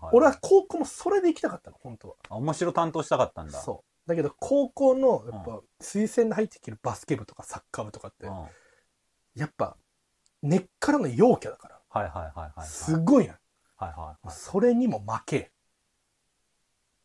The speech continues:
Speaker 2: え、そこに負けてた、やっぱ。
Speaker 1: 負けてた。
Speaker 2: そこに勝てなかった、お前。
Speaker 1: 俺ね、すっ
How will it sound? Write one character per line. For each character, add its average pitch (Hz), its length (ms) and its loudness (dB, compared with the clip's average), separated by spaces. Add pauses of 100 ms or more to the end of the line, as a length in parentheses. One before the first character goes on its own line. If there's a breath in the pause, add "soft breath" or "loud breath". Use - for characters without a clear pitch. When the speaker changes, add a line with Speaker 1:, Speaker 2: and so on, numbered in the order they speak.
(140)
Speaker 2:
え、 160 160 -6
そ 190 160 2
こ 214 80 8
に 208 120 4
負 190 100 4
け 220 100 6
て 202 100 8
た、 110 100 2
や 92 100 -2
っ - 60 -18
ぱ。 - 280 -10
Speaker 1:
負 165 220 4
け 202 80 6
て - 100 -12
た。 - 80 -12
Speaker 2:
そ - 100 0
こ - 0 -
に - 20 2
勝 - 0 -
て 240 60 6
な 208 60 6
か 131 80 6
っ - 80 -4
た、 101 80 -8
お 95 60 -8
前。 90 340 -10 (560)
Speaker 1:
俺 170 160 4
ね、 135 580 2
す - 160 -14
っ - 20 -18